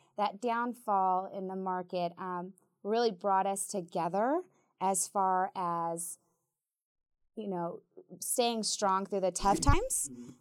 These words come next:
Um, and she was just fantastic in that. She, she couldn't have been more positive of, like, "Okay, here's how we can regroup and be stronger." And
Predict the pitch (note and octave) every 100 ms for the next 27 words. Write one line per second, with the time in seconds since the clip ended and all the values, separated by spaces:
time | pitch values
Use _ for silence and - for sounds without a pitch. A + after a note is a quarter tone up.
0 | _ A3 G#3 F#3+ F#3 G#3+ G#3+ - C4+ C4
1 | A3 F3+ - G3+ F3+ G#3+ - G#3 F#3+ F3+
2 | F#3 F3+ F#3 F3 E3+ E3+ E3 E3+ - -
3 | G3 F3+ F3+ F#3 - - - - - G#3+
4 | C4 B3+ G#3+ G3 G3 F3+ F3 - _ _
5 | - G#3+ B3+ - - A#3 A3 A3 F#3+ F#3
6 | F#3 G3 G3 F#3+ - G#3+ B3+ G3 E3+ F3
7 | G#3+ G#3 A#3 G#3 F#3+ A3+ G#3 G3 G3+ G3+
8 | F#3+ F3+ F#3+ _ _ _ _ G3 F#3+ F#3+
9 | F#3 F3+ F#3 F#3 F#3 G3 G#3 - G3+ F#3
10 | F#3 F#3 G#3 A#3+ _ _ _ G3 F#3+ F#3+
11 | F#3 F3+ F#3